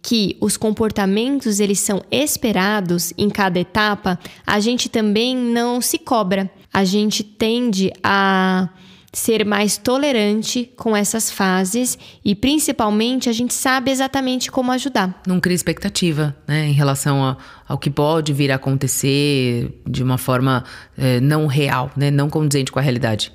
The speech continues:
Speaker 1: Pra finalizar a aula de hoje, a gente vai deixar um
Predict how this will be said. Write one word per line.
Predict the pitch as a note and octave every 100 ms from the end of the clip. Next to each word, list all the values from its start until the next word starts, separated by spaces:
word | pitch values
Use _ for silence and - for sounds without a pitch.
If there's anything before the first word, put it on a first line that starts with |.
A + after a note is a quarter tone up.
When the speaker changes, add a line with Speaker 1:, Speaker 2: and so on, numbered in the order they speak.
| _
Speaker 1:
Pra | B3
finalizar | C#4+ C#4 C#4 C4
a | D4
aula | D#4+ D#4+
de | B3+
hoje, | G3+ G#3 G#3+ D4+ E4 - - -
a | - G3+
gente | A3 A3+ -
vai | G#3+ G#3+ G#3+
deixar | F3+ G3+ - A3 G#3+ A3+ - -
um | - G#3+ A3 G#3+ G#3 G3+ G3 F#3+ F#3